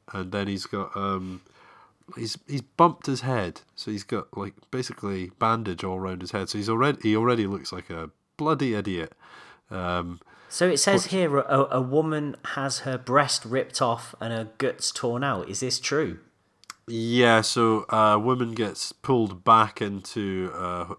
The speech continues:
Speaker 1: a hospital room, and, um, one of the extras, <laughs> what's he like, reaches round and grabs the boob first, and that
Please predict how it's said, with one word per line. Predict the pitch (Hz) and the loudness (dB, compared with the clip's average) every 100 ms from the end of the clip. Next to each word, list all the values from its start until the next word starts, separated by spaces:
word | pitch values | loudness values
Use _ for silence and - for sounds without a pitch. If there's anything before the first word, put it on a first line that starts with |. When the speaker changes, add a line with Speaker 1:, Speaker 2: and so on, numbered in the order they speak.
| - | -10
Speaker 1:
a | 90 87 | -8 -8
hospital | 85 110 - - 90 | -4 -4 -4 -8 -6
room, | 85 85 82 - _ - - - _ | -4 -6 -8 -18 _ -20 -20 -20 _
and, | 101 98 92 90 | 2 2 0 -2
um, | 98 92 92 92 90 - _ | 0 2 2 0 -6 -12 _
one | 110 117 | 2 4
of | 101 | 4
the | 98 | 2
extras, | 95 98 - 110 107 - - | 2 0 -2 0 0 -2 -10
<laughs> | - - - | -12 -12 -10
what's | 113 | -8
he | 98 | -8
like, | 90 101 - - _ - _ - | -4 -6 -6 -18 _ -20 _ -4
reaches | 120 101 110 104 | -2 -2 -2 2
round | 110 107 | 2 2
and | 101 | -2
grabs | 95 107 101 98 | 0 0 0 -4
the | 98 | -6
boob | 92 113 98 | 0 0 -2
first, | - 110 95 80 - | -4 -2 -2 -4 -12
and | - 90 | -12 -2
that | 101 95 | -2 -2